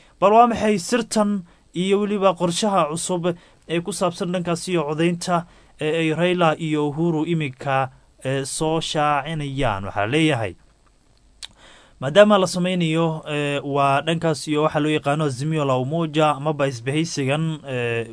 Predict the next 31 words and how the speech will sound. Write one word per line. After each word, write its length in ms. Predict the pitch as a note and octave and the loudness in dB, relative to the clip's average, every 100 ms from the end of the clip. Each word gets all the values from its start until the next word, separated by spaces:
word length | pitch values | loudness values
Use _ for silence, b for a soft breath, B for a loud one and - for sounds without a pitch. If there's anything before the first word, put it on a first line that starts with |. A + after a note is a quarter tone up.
| A#2+ | -12
ku, 120 | - | -6
ay 100 | C#3+ | -6
ku 140 | C3+ D#3 | -6 -8
mihoobayaan 760 | D3 D3 D3 C3 C#3 D#3+ D3+ B B B B - | -6 -4 -4 -2 0 0 -2 B B B B -10
xisbiye 400 | C3+ A#2+ E3+ D#3 | -8 0 2 2
ka 140 | F3 | 0
mihid-, 340 | D#3 D3 C#3+ C3 - _ | -2 -2 -4 -6 -20 _
ka 100 | A3 | -2
mid 200 | F#3 C3 | -2 -2
yihiin 200 | C3+ D#3+ | -4 -2
O 100 | D#3 | -2
D 160 | C#3 D3+ | 0 -2
M 100 | C#3 | -2
iyo 100 | B2+ | -2
weliba 280 | C3 A#2+ | -2 -4
Jubilee. 440 | A2 A#2+ C#3 E3+ F3 B B B B | -4 -4 2 2 0 B B B B
Waxaa 200 | A3 G#3 | 0 2
jira, 200 | E3 F#3 | 2 4
ayaa 160 | F3+ D#3+ | 4 4
leeyahay, 640 | D#3+ F3 D3+ C3 C3 B2+ b b b - | 4 4 2 0 -2 -4 b b b -6
een, 480 | C#3 D3 D3 D3 - | -2 0 0 -4 -4
kooxa 520 | - D#3+ F3 G3+ - - | 2 4 4 2 0 -6
iyo 280 | E3 D#3 D#3 | -4 -4 -2
weliba 440 | D#3+ D#3 E3+ E3 | 0 2 2 2
sirdoona 600 | - D3+ C3 B2+ C#3+ D3+ C3 | 0 -2 -2 0 0 2 0
ah, 60 | A#2 b b - | -2 b b -4
kuwaasi 340 | F3 E3+ F#3+ | 0 0 2
oo 100 | E3 | 0
tegi 300 | C#3 E3+ D#3+ | 0 -4 -4
doona 440 | C3+ C#3 D3+ D#3 C#3 | -2 0 0 -2 -2
gobollada, 720 | C3 B2+ C#3 D#3+ D#3 D#3 | -4 -2 0 0 2 0